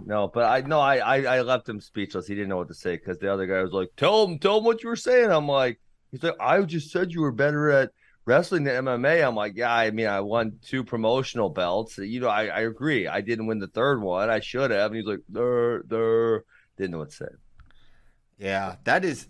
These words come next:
Speaker 2: it is, well, I, <laughs> it is wild to me, the, the, uh, I guess it's the nerve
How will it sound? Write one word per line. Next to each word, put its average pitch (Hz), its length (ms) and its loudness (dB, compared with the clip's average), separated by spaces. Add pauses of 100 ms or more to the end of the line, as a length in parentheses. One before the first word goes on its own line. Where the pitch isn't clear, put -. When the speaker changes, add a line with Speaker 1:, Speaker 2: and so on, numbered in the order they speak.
Speaker 2:
it 208 140 0
is, 185 240 -2 (480)
well, 147 160 2
I, 151 220 2 (460)
<laughs> 151 140 -2 (1160)
it 202 180 4
is 170 120 0
wild 135 520 2
to 135 100 -8
me, 127 240 0
the, 107 300 -2 (280)
the, 120 240 -2
uh, 104 440 -2 (100)
I 120 80 -2
guess - 240 -2
it's - 200 -8
the 117 120 -2
nerve 113 640 -2